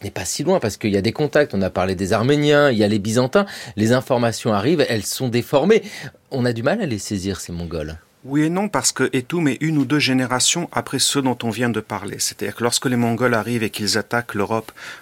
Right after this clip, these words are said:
Speaker 2: en douze cent quarante et un, effectivement, il y a une surprise et ils sont assez mal connus. Mais il y avait eu des échanges. Le pape Innocent quatre avait envoyé un franciscain qui s'appelait Jean de Plancarpin, qui était arrivé au cœur de la steppe,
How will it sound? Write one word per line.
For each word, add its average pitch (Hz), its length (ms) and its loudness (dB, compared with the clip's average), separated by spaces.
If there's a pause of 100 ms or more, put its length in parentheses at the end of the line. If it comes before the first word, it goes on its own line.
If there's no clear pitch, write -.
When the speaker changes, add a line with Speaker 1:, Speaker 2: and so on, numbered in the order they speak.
(120)
Speaker 2:
en 95 100 0
douze 104 220 -2
cent 107 160 0
quarante 98 400 -2
et - 20 -2
un, 143 140 0
effectivement, 117 480 -2
il 104 80 -4
y - 20 -2
a 101 40 -2
une 92 60 -4
surprise 123 520 -2
et 113 60 -2
ils 104 120 -2
sont 120 220 0
assez 117 240 0
mal 120 200 0
connus. 107 300 -4 (400)
Mais 113 160 2
il 104 100 2
y 107 80 4
avait 110 180 2
eu 180 120 0
des 110 240 0
échanges. - 400 -2 (260)
Le 101 140 -2
pape 127 280 0
Innocent 117 340 0
quatre 120 280 -4
avait 107 200 0
envoyé 104 460 0
un 107 100 -2
franciscain 110 600 -2
qui 98 80 -2
s'appelait 98 300 -2
Jean 104 160 0
de 98 100 -2
Plancarpin, 110 640 -4
qui 151 120 -8
était 110 160 -2
arrivé 107 260 -2
au 107 120 0
cœur 117 260 0
de 101 80 -2
la 98 120 -2
steppe, - 360 -4